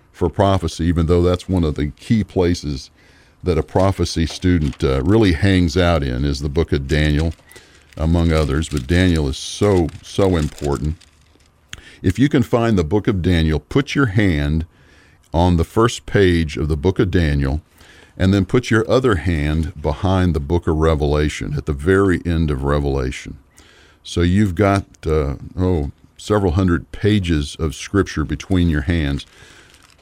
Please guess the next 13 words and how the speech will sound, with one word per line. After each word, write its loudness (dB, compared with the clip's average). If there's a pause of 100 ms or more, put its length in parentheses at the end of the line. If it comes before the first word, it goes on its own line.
The 0
visualization 2
that -2
I 0
want 2
to 2
give 0
you 0
here 0
is -4 (420)
that 4
is 0
approximately -2